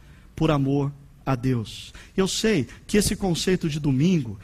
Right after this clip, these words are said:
para alguns, é um tanto quanto complicado e até para mim, e eu me lembro que o meu filho recentemente pe-, me perguntou, "Mas pai, de fato ele precisava ter feito aquilo, deixado de competir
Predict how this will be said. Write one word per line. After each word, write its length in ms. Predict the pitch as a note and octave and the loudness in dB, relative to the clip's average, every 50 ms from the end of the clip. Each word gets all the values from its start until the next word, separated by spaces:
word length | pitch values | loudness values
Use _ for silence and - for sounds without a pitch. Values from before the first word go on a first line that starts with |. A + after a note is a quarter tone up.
| - - - - | -18 -20 -8 -2
para 120 | - E3+ | 0 2
alguns, 540 | E3 D#3 C#3 C#3 F3 F#3+ F3 C#3+ - - - - | 2 2 2 2 2 2 2 0 -2 -4 -6 -4
é 80 | F#3 D#3+ | -2 0
um 80 | D#3+ | 0
tanto 320 | C#3 - F#3 F3 D#3 D#3+ C#3 | 0 0 0 -2 -2 -2 -6
quanto 500 | - - D#3 D#3+ D#3 C#3+ - C3+ A2+ - - - - - - - | -4 0 0 0 0 0 -4 -8 -10 -10 -14 -20 -20 -20 -20 -6
complicado 640 | - - F3 E3 - D3+ C#3 - - D#3 E3+ E3+ D3+ | 0 0 0 2 2 0 -2 0 0 0 0 2 2
e 40 | D3+ | 0
até 220 | D3 C#3 - D#3+ | 0 0 0 -2
para 180 | - - D3 C#3 | 0 0 -2 0
mim, 280 | B2 C3+ D#3 E3+ D#3+ D3+ - - - - - - | 2 2 2 2 2 0 -4 -12 -20 -12 -4 2
e 100 | D#3 D#3+ | 2 4
eu 80 | E3+ | 4
me 100 | E3+ E3+ | 4 4
lembro 340 | D#3+ D#3 E3+ F3+ F3 E3 E3 | 4 4 4 4 2 0 -2
que 80 | - E3+ | 0 0
o 40 | |
meu 160 | D#3+ E3 E3 D3+ | 0 0 0 0
filho 280 | - - F3 E3 D#3+ | 0 -2 0 2 2
recentemente 720 | D#3 D#3 D3+ - E3 D#3+ D3+ - D3+ D3+ D#3 E3 D#3 - D#3 | 2 2 2 2 0 -2 -2 -2 0 2 2 2 0 -2 -6
pe-, 180 | C#3+ - E3+ - D#3+ D#3 D#3 A3 | -6 -6 -6 -4 -6 -8 -6 -2
me 140 | D3+ E3+ | 0 0
perguntou, 400 | D3+ - F3+ E3+ D#3 D#3 - E3+ | 0 2 0 0 0 0 0 0
"Mas 220 | E3 F3+ E3+ - - | 0 0 -2 -2 -2
pai, 320 | - G#3 G#3 G3 D#3 B2 - - - - - - | -2 0 2 2 2 0 -2 -8 -16 -20 -16 -8
de 140 | - F3 F3 | -4 -4 -2
fato 560 | - - G#3 A#3 A#3 A#3 - F#3 E3 C#3 - - - | 0 0 0 0 0 -2 -2 -4 -4 -4 -6 -6 -2
ele 160 | - F#3 F#3+ | 0 0 0
precisava 580 | - - G3+ F#3 - F3 C#3+ E3 F#3+ G#3 G3 F#3 | 0 -2 -2 -4 -4 -4 -2 -2 -2 -2 -2 -4
ter 140 | - F3+ D#3 | -4 -4 -4
feito 300 | - - E3+ D#3+ - D#3 | -2 -2 -2 -2 -2 -4
aquilo, 520 | B2+ - - - E3 F#3 F#3 C#3 G2+ F2+ - - - - - - - - - - | -6 -6 -4 -4 -2 0 0 -2 -4 -6 -12 -20 -20 -20 -20 -20 -20 -20 -8 -2
deixado 500 | E3 D#3+ C#3+ - - G3 G#3+ G#3+ F#3 F3+ | 0 0 0 0 -2 -2 -2 -2 -2 -4
de 100 | D#3 E3 | -6 -6
competir 760 | - - F#3 F3 D3 E3 D3 - - - - D#3 E3+ F#3 F3+ | -4 -4 -4 -2 -2 -2 -2 -2 -4 -4 -2 -2 -2 -2 -4